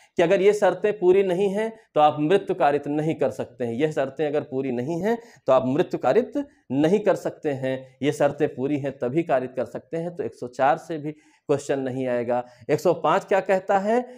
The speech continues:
कि अधिकार आपका कब शुरू होगा, कब अंत होगा?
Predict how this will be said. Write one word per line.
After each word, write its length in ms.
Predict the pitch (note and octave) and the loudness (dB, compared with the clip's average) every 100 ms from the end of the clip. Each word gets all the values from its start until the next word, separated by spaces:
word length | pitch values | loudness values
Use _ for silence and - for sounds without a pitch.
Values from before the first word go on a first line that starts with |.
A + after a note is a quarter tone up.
| - - | -10 -2
कि 120 | F3+ | 0
अधिकार 460 | D3+ D3 D3+ E3 F3 | 2 0 2 4 4
आपका 280 | F3 F3+ E3 E3 | 2 0 0 2
कब 140 | F3 | 2
शुरू 280 | - E3+ F3 | 0 0 0
होगा, 300 | E3+ E3+ E3+ | 0 0 0
कब 260 | E3+ E3 F3 | 2 0 2
अंत 220 | F#3+ F#3 | -2 -4
होगा? 280 | G3 G3 | -2 2